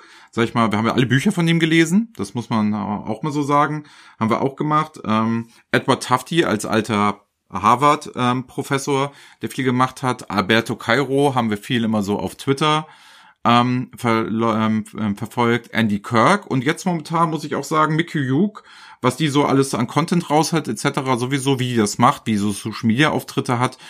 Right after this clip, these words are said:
das beeinflusst mich schon. Das gucke ich mir immer schon wieder regelmäßig an. Also das sind alles so Personen, die mir jetzt spontan einfallen, wenn es ums Thema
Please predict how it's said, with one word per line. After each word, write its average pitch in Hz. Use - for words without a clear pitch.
das -
beeinflusst 165
mich 202
schon. 214
Das 202
gucke 135
ich 135
mir 175
immer 143
schon 101
wieder 90
regelmäßig 87
an. 85
Also 90
das 110
sind -
alles 147
so 147
Personen, 131
die 107
mir 107
jetzt 107
spontan 113
einfallen, 110
wenn 101
es 101
ums -
Thema 95